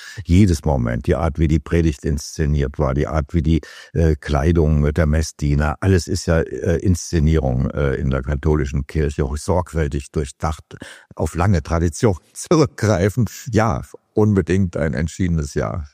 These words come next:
Äh, die Kirche war die erste Begegnung mit dem Medialen. Und auch mit der Wichtigkeit des Medialen. Ich sag's ja an, an meiner eigenen Erfahrung,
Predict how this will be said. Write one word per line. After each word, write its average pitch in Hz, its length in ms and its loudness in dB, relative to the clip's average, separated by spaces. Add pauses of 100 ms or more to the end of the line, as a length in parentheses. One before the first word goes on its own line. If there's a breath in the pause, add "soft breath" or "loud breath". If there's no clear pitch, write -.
Äh, 82 280 -4
die - 140 -8
Kirche 85 360 0
war 71 120 -2
die - 80 -4
erste - 580 -6
Begegnung 64 560 -4
mit - 340 -8
dem 62 120 -4
Medialen. 62 500 -4 (800)
Und 78 100 2
auch 104 100 2
mit 123 140 6
der 113 120 4
Wichtigkeit 85 640 0
des - 160 -8
Medialen. - 480 -4
Ich 73 100 -8
sag's 90 240 -2
ja 87 140 2
an, 80 280 0
an 76 140 0
meiner 71 300 0
eigenen 78 420 0
Erfahrung, 73 720 -2